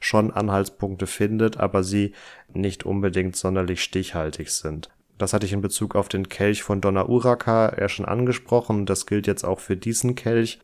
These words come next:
Wie schon erwähnt, ist es wieder eine Achatschale und sie lässt sich vermutlich schon so ganz grob in den nötigen Zeitraum datieren.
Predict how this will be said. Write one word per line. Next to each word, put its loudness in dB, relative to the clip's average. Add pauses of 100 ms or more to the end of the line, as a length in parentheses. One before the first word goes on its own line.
(120)
Wie 0
schon 0
erwähnt, 4
ist -2
es -6
wieder 4
eine 2
Achatschale 4
und 0
sie 0
lässt 0
sich -6
vermutlich -2
schon 2
so -2
ganz 0
grob 0
in -2
den 0
nötigen 0
Zeitraum 0
datieren. 4